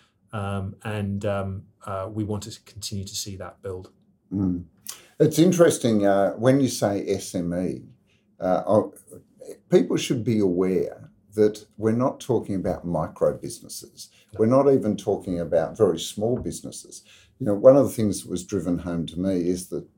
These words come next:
Speaker 2: the top five thousand private companies are medium to large enterprises, but they're
Speaker 1: Mm.
Speaker 2: private companies
Speaker 1: Mm.
Speaker 2: that largely fly under the radar because they're not on the A S X or some other listed entity.
Speaker 1: Yeah.
Speaker 2: And they contribute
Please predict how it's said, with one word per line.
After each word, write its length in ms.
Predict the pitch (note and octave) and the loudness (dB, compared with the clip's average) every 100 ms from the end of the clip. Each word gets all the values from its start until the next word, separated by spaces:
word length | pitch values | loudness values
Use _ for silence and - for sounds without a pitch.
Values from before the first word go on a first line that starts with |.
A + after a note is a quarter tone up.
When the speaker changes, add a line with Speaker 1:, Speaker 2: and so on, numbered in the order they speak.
| - | -8
Speaker 2:
the 140 | F#2 | -8
top 380 | F2+ - D3 C#3+ | -8 2 2 2
five 440 | - A#2+ G2+ G2 - | 0 2 4 2 -2
thousand 680 | F#2+ F#2 F#2+ - C#2 B1 | -2 0 -2 -4 -10 -12
private 520 | - G#2 G#2 G2+ - - | 0 2 2 0 -8 -8
companies 840 | F2+ E2+ - - - - - - _ _ _ _ _ _ | -8 -8 -8 -12 -14 -18 -18 -18 _ _ _ _ _ _
are 400 | G#2 G2 F2+ - | 2 4 4 0
medium 680 | G#2 G#2 G#2+ G2+ G#2+ F#2 F#2 | 0 4 4 4 0 2 0
to 100 | F2+ | -2
large 460 | F2+ F2+ E2+ F2+ - | -2 -2 -2 -6 -6
enterprises, 720 | C#2+ C#2+ - A#1 - - - A2+ | -6 -6 -8 -8 -8 -10 -14 -6
but 220 | - A#2 | -2 6
they're 100 | G#2+ | 6
Speaker 1:
Mm. 60 | |
Speaker 2:
private 360 | F#2+ A2+ F#2 - | 10 8 8 0
companies 400 | G#2 G2 G2 F#2 | -2 -2 0 2
Speaker 1:
Mm. 80 | A#2+ | 4
Speaker 2:
that 240 | G2 - | 2 0
largely 560 | A2+ B2+ F3+ - A#2+ A2 | 2 2 2 -2 -2 -2
fly 360 | - A2 G#2+ | -2 0 0
under 160 | G2 F2+ | 0 -2
the 80 | E2 | -2
radar 480 | E2+ G2+ G2 D#2 C#2+ | 0 2 2 0 -2
because 340 | E2+ F#2 F2 | -8 -10 -6
they're 100 | F#2 | -2
not 200 | F#2+ G#2 | 4 4
on 180 | F2+ F2+ | 4 -2
the 120 | E2+ | -4
A 260 | E2 D#2+ E2+ | -6 -2 -2
S 180 | - G2 | -2 -2
X 360 | F2 - - - | -2 -4 -14 -4
or 300 | F#2 F#2 F#2 | -2 -2 -2
some 260 | - F#2+ | -2 0
other 200 | E2 E2 | 0 0
listed 480 | E2 - - - C#2+ | -4 -6 -12 -10 -10
entity. 480 | D2 - - - - A#2 | -10 -12 -18 -20 -12 -2
Speaker 1:
Yeah. 160 | G#2 - _ _ - | -2 -2 _ _ -2
Speaker 2:
And 220 | A2+ A2+ | 2 6
they 140 | A#2 A2+ | 6 4
contribute 840 | - A2 G#2+ - A#2+ A2+ G#2+ - | 2 -2 0 -2 -2 0 -2 -2